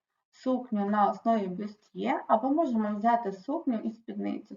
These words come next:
Це вже буде на ваш вибір. А як, е, модель, е, за результатами курсу ми будемо вже брати ту, яку ви оберете для себе,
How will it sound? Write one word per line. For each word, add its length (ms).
Це 120
вже 180
буде 280
на 140
ваш 320
вибір. 320
А 200
як, 340
е, 200
модель, 520
е, 440
за 500
результатами 800
курсу 460
ми 160
будемо 460
вже 220
брати 600
ту, 140
яку 300
ви 140
оберете 720
для 160
себе, 440